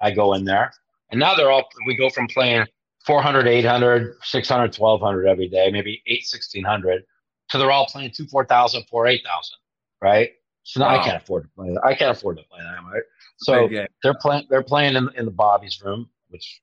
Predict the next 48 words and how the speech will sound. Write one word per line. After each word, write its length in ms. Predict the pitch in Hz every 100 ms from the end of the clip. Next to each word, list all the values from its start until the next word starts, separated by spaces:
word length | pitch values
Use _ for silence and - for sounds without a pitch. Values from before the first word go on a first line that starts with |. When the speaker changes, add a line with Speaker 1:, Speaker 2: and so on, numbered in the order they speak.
| -
Speaker 1:
it 40 |
was 120 | 92 85
just 180 | 92 -
called, 220 | 90 85
a, 120 | 85 - _
I 60 | 92
don't 80 | 92
know 80 |
if 40 | 87
it 20 |
was 140 | 78
called 140 | - 78
Bobby's 300 | 85 85 80
room, 140 | 82
but 80 | 87
it 60 | 131
might 140 | 147
have 80 | 113
been. 800 | 80 87 _ _ - _ _ 101
Um, 440 | 101 101 101 92 92 _ _ _ -
and, 320 | 107 104 101
uh, 340 | 101 101 98 101 _ _ _ -
you 60 | 101
know, 120 | 95
I'm 220 | 98 98
up 120 | 95
at 60 | 95
the 60 |
top 320 | 85 110 98 -
playing 280 | 101 92
with 100 | 92 87
the 60 |
guys 240 | 95 95 92
I 40 |
always 260 | 95 95 -
play 200 | 92 90
with, 100 | 90
some 160 | - -
four, 180 | 98 90
eight 80 | 85
hundred. 380 | 113 110 98 - _ _ _ -
And, 300 | 95 95 95
um, 380 | 92 92 87 87 _ _ _ - _ _ _
I'll 80 | 107
never 160 | 127 135
forget 380 | - 113 190 -
this. 160 | -
And, 180 | 110 127